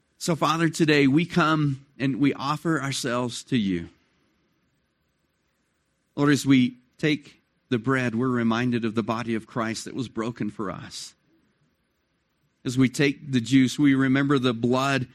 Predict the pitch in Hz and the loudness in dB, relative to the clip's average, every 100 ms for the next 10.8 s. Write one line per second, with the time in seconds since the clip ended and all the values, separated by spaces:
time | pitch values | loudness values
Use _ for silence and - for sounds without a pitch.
0 | _ _ 123 117 131 147 135 135 - 135 | _ _ -2 2 4 4 4 0 2 -2
1 | - 127 127 - 123 - 151 160 160 - | 0 -2 -2 -2 -6 -4 -2 2 0 0
2 | - 147 143 180 196 - 160 139 139 135 | 0 2 4 2 0 0 0 2 0 0
3 | 135 127 127 131 156 170 117 131 151 156 | -2 0 -2 -2 -2 -2 -2 -2 0 2
4 | 151 - _ _ _ _ - 147 135 123 | 0 -2 _ _ _ _ 0 2 2 -2
5 | _ _ _ _ 120 147 185 170 147 156 | _ _ _ _ 0 2 4 2 0 0
6 | 139 117 110 98 _ _ _ _ _ _ | 2 2 -2 -6 _ _ _ _ _ _
7 | _ _ _ _ _ _ _ _ _ _ | _ _ _ _ _ _ _ _ _ _
8 | _ _ - - 123 127 - 143 - 131 | _ _ -20 -10 -4 -4 -4 -8 -4 -4
9 | 113 - _ _ _ _ 139 135 139 117 | -4 -12 _ _ _ _ -10 -4 -4 -2
10 | 120 113 113 107 123 120 - 98 | -2 -2 -2 -4 -4 -4 -6 -10